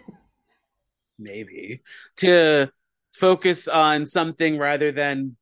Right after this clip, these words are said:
boys. So I'm gonna be into anthropology. And I was like, "You know what? Wrong way about it, but I understand. You're, go for science.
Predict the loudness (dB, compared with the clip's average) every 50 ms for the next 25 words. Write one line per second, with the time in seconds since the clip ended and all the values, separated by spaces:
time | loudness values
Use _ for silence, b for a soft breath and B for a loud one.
0 | _ -6 -4 -4 -4 -4 -4 -6 -8 -10 -12 -14 -16 -18 -20 -20 -10 -6 -2 -2
1 | 0 0 0 0 0 0 -2 -4 -4 -4 -4 -4 -4 -4 -6 -6 -8 -12 -14 -8
2 | -6 -6 -6 -6 -6 -8 -10 -8 -10 -12 -12 -12 -14 -16 -16 -16 -14 -14 -14 -16
3 | -18 b b b b b -4 -2 0 0 0 0 0 0 2 2 2 0 -2 -6
4 | _ _ _ _ _ _ _ _ _ _ 0 2 4 4 4 4 4 4 4 4
5 | 4 2 0 -4 _ _ _ _ _ _ _ _ _ _ _ _ _ -12 -6 0
6 | 2 4 4 4 2 0 0 0 0 -2 -4 -6 -6 -8 -8 -10 -14 -20 -18 _
7 | -6 -2 0 2 2 2 2 0 -2 -4 -6 -8 -8 -8 -8 -6 -6 -8 -8 -10
8 | -12 -8 -4 -2 0 0 2 2 2 0 0 -2 -8 _ _ _ _ _ _ -20
9 | -6 -2 0 2 2 2 0 -4 -4 -4 -4 -6 -6 -8 -12 _ -20 -20 -20